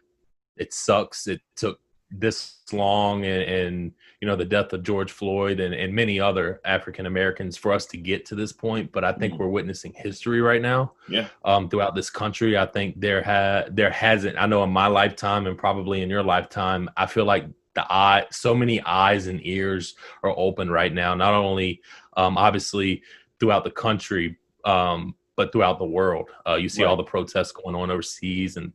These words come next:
Speaker 1: things like that. And I think this is a very pivotal time for us. I think so many, um, white ears and eyes are open for the first time. And like I said, it's unfortunate that it's taken this long to get here, um, but it's good that we are here.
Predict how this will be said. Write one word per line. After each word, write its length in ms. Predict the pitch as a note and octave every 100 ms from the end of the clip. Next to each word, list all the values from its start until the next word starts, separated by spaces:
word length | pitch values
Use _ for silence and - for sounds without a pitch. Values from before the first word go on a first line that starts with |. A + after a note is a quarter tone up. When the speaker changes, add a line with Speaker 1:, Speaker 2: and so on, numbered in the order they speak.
| -
Speaker 1:
things 240 | F#2+ F2
like 180 | F2+ -
that. 280 | F#2+ F#2 F2
And 80 | E2+ - - -
I 80 |
think 140 | C3 A#2+
this 160 | A#2
is 100 | A2
a 60 | G2+
very 320 | F#2+ A2 G2+ - -
pivotal 320 | A2+ G#2+ F#2+
time 320 | F#2+ F#2+ G#2
for 160 | A#2 A#2
us. 180 | A#2 -
I 40 |
think 200 | F#2 G2
so 260 | - A2 G#2+
many, 540 | G#2+ G#2 G#2 F#2+ F2+ - - - _ -
um, 600 | G2 F#2+ F2+ F2 E2+ - _ _
white 480 | F#2+ F2+ G2 A2 G2 -
ears 360 | A2+ A#2 A#2+
and 120 | A#2+ F2
eyes 360 | A2 A#2+ B2
are 120 | B2 A2+
open 360 | A#2 B2+ B2
for 160 | - B2
the 80 | A#2+
first 340 | - B2 -
time. 480 | B2 A#2 B2+ C3+ A#2+
And 300 | F#2+ F#2+ F#2 -
like 160 | G#2+ G2
I 40 |
said, 220 | F#2+ G#2+ G2 G2
it's 140 | F#2
unfortunate 640 | G#2 F#2 - G#2 - G2+ F#2
that 100 | F#2
it's 220 | F2+ -
taken 360 | - G#2 F#2 G2
this 200 | F#2+ -
long 240 | G2+ F#2+
to 40 | F2+
get 240 | F2 F#2+
here, 360 | F#2 A2 A2 G#2+ - - - -
um, 340 | F#2+ G2 F2
but 120 | G2+
it's 140 | F#2+ -
good 240 | F#2+ G2+
that 120 | G2+
we 160 | F#2 F#2
are 240 | F#2 F#2+
here. 380 | G2 A2 A2 A2